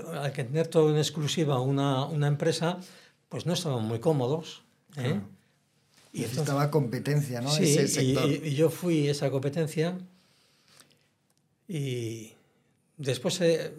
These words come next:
Speaker 1: ya, ya hay algunos otros, ¿eh? que, que también fueron visitadores y que siguieron la estela, pero que, mm, teníamos un problema muy serio, y es que la Seguridad Social pagaba muy mal. Hablamos de meses,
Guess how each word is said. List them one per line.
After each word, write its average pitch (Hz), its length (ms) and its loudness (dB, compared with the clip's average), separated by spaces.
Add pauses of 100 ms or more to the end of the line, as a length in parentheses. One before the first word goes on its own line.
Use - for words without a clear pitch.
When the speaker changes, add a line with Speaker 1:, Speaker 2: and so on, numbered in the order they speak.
(160)
Speaker 1:
ya, 143 540 2
ya 156 260 6
hay 117 140 2
algunos 107 420 -2
otros, 117 340 -6
¿eh? 156 120 0
que, 107 380 -4 (380)
que 113 100 -8
también 127 320 0
fueron 123 240 0
visitadores 123 640 -2
y 143 80 -4
que 104 420 -4
siguieron 120 480 -4
la 113 80 0
estela, 127 460 -2 (840)
pero 127 260 0
que, 127 520 2
mm, - 800 -12 (400)
teníamos 160 320 -2
un 165 100 0
problema 135 300 2
muy 113 140 -2
serio, 117 500 -2
y 135 100 -2
es 131 100 -2
que 131 400 -2 (880)
la 139 160 -6
Seguridad 127 280 -4
Social 131 260 -6
pagaba 120 300 -4
muy 113 160 -6
mal. 101 320 -8 (1300)
Hablamos 143 400 -4
de 127 80 -6
meses, - 680 -6